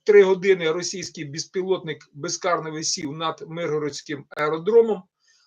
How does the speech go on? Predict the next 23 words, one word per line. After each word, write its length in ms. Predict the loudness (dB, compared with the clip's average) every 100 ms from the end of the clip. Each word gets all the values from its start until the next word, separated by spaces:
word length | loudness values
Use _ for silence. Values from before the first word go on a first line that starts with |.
| _
е, 360 | 2 6 6 4
прилетіли 800 | 2 4 6 6 4 0 2 2
ракети 600 | 2 0 2 2 2 -2
і 80 | -2
знищили 540 | -4 -6 -6 -6 -6
декілька 640 | -4 -6 -6 -8 -6 -4 -4
наших 400 | -4 -6 -8 -10
сушок. 440 | -12 -12 -14 -20 _ _ _ _ _
А 120 | -8 -6
кожна 460 | 6 8 8 2
сушка, 460 | -2 -4 -6 -6 -6
кожен 360 | -4 -4 -6
військовий 500 | -8 -8 -6 -4 -2
літак — 460 | -2 -4 -4 -4 -4
це 140 | -8 -8
ж 100 | -6
на 80 |
вагу 380 | -4 -4 -4 -6
золота. 460 | -6 -4 -4 -6 -14
У 140 | -10
нас 300 | -6 -6 -6
їх 220 | -14 -14
немає. 680 | -12 -10 -6 -4 -2 -4 -6